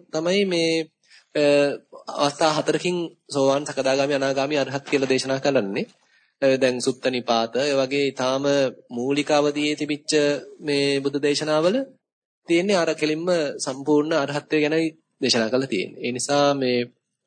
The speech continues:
ඒ කියන්නේ එක අතකින් හිතන්න පුළුවන් අපිට මෙහෙම, ඒ කියන්නේ බුදුරජාන් වහන්සේව හම්බ වෙච්ච මුල් යුගයේ භික්ෂුන් වහන්සේලා, නැත්නම්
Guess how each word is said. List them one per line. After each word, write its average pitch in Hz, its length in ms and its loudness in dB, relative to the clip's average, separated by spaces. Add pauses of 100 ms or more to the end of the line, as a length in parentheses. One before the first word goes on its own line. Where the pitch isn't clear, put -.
(840)
ඒ 120 60 -8
කියන්නේ 120 220 -2
එක 120 100 -4
අතකින් 151 300 -2
හිතන්න 170 260 0
පුළුවන් 165 260 -2
අපිට 151 180 -6
මෙහෙම, 139 280 0 (560)
ඒ 131 60 -6
කියන්නේ 131 300 0
බුදුරජාන් 123 440 -4
වහන්සේව 143 560 -2
හම්බ 139 280 -4
වෙච්ච 147 300 -2 (120)
මුල් 120 260 -2
යුගයේ 151 520 0 (300)
භික්ෂුන් 143 360 -4
වහන්සේලා, 143 600 0
නැත්නම් 113 360 -6